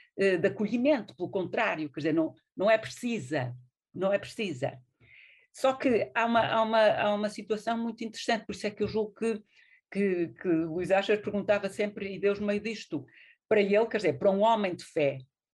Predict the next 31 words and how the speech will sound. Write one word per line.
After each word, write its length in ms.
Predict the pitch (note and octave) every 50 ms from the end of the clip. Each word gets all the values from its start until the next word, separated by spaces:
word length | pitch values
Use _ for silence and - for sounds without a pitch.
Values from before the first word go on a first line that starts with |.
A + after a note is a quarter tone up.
| _
e 80 | - D#3+
para 180 | B2+ G3 G3+ F#3
alguém, 320 | F#3 - G#3+ G#3 G#3 G3+
quer 140 | - G3 F3+
dizer, 160 | - - -
que 200 | - - G3+ G#3
olha 300 | G#3 G3+ G3 G3 F#3 F#3
para 440 | - F#3+ F3 F3+ F3 D#3+ D#3 - - -
o 100 | F3 E3
mundo 560 | F3+ F#3 F#3+ F#3 E3+ D3+ C#3 C#3+ C3 B2+ B2 - _ _ _ _ _ -
num 240 | F#3+ F#3+ G#3+ A3 A3
enquadramento 1080 | G#3+ G#3 - - A#3 G#3+ G#3+ G#3 G3+ G3+ G#3 G#3 F#3+ F3 B2+ - - D3+ C3+ A#2+ A#2+ - - _ _ _ _ _ _ _ -
em 180 | F#3+ F#3 -
que 500 | - - G3+ G3+ G3+ F#3+ F3+ E3+ D3+ C#3+
Deus, 640 | C#3 C3+ B2 G3+ G3+ G3 E3+ D3+ B2+ - - - - - C#3 C3+
não 100 | E3 D#3+
é, 180 | D3+ - - -
é, 600 | - D#3 D#3 D3+ D3+ - - - D#3 D3+ - -
é, 40 | F3
é 40 |
princípio, 760 | C3+ B2+ F3+ F#3+ F3+ F#3 - - G3+ E3 - - E3 D3+ B2+ B2+ - _ _ _ _ _
eh, 180 | - E3 E3 D#3
presença 500 | C3 B2+ E3 D#3 D#3 G3 F#3+ - - F#3
constante 520 | - - F3+ - - - F#3 F3 F3 E3
e 20 | C#3+
fim, 320 | B2+ - F#3 F#3 G3 G3+ - - - - - - _ _ _ _ -
eh, 480 | A3 A3 A3 A3 G#3+ G#3+ - - - - _ _ _ _ _ _ _ _ _ _ _ -
a 60 | -
possibilidade 920 | - - - - - C#4+ A3+ A#3+ C4 A#3+ G#3 E3+ A3+ G#3 F#3+ F3 D3 D3+ D3+
de 100 | F3 C4+
entender 840 | C#4+ C4 B3+ - - A#3+ A3 G3+ F#3 D3+ F#3+ F3+ D#3 C#3+ C3+ C3